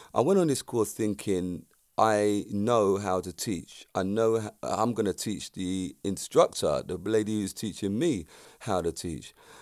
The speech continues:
But in, yeah, she did show me a few things, and planning a class was something new for me. Writing it down and going from end to end and, and putting it down, it was, it was great. And I, after finishing the course, I never used it.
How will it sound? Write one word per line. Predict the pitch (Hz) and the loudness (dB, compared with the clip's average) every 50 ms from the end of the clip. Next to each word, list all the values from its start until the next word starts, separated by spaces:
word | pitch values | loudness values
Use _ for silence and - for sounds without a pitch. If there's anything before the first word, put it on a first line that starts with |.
| - _ - | -20 _ -2
But | - 147 151 151 - - - - | 0 0 0 0 -2 -12 -14 -6
in, | - 170 165 170 | -2 -2 0 2
yeah, | 180 190 202 - | 2 2 2 0
she | - - - - 196 196 | -2 -4 -4 -2 -2 0
did | 165 185 170 | 0 -2 -4
show | - - 160 147 | -2 2 2 2
me | 143 143 139 127 | 4 4 2 2
a | 117 | 0
few | - - 123 117 107 | 0 -2 -6 -6 -4
things, | - - 104 95 101 98 | -2 0 0 0 0 -2
and | - - 107 107 101 | -4 -4 -4 -4 -4
planning | - - - - 165 151 139 | -6 -4 -2 0 0 0 0
a | 127 | -2
class | - - 135 127 117 98 78 80 - - | -4 -2 -2 0 2 2 2 0 -2 -2
was | 104 107 104 101 | 0 0 0 0
something | - - - 139 127 - 107 101 98 98 98 | -2 0 2 2 2 2 0 -2 0 0 0
new | 104 110 113 107 98 | 0 0 0 0 -2
for | - - 85 | -2 -4 -4
me. | 80 80 80 82 80 73 - - - - - _ | -4 -4 -4 -6 -6 -10 -12 -16 -20 -20 -20 _
Writing | - 104 107 123 143 156 143 - | -6 -2 2 2 4 4 2 2
it | 123 117 - - | 0 -2 -4 -2
down | - 110 107 104 107 107 | 0 0 2 2 2 0
and | 104 101 95 | 0 -2 2
going | - 117 117 120 120 | 2 2 2 2 0
from | - - 113 110 | -2 -2 -2 0
end | 104 104 104 101 | 0 -2 -2 -2
to | - 107 - | -4 -4 -2
end | 101 98 95 101 95 | 0 0 0 0 0
and, | 98 98 98 98 - - - - - _ _ _ _ _ _ - | 0 0 0 -2 -4 -8 -20 -20 -20 _ _ _ _ _ _ -2
and | 104 98 92 95 - - - - - _ - - | 0 0 0 -2 -4 -8 -12 -20 -20 _ -16 -8
putting | - 139 131 120 | -6 -4 -2 -2
it | 113 110 | 0 2
down, | 123 117 113 120 | 2 2 2 2
it | - 113 | 0 2
was, | 143 143 131 - | 2 2 2 2
it | - 156 | -2 -2
was | 147 147 135 | -2 -2 -4
great. | - - 165 143 110 - - | -2 2 2 2 2 2 0
And | 135 143 | 0 0
I, | 147 156 - - - - - _ _ - | 0 -2 -4 -8 -16 -20 -20 _ _ 0
after | 180 208 220 - 180 | 2 2 2 0 -4
finishing | 156 - 170 165 156 143 - - 139 123 113 | -6 -2 0 2 2 2 0 0 0 0 0
the | 107 | 0
course, | - - - 131 104 90 - - - | -2 0 2 2 4 2 2 -2 -2
I | - 135 | 0 0
never | 139 156 156 127 | 2 2 2 2
used | 123 113 113 127 131 117 - - | 2 0 2 0 0 0 -2 -2
it. | 80 76 | -4 -2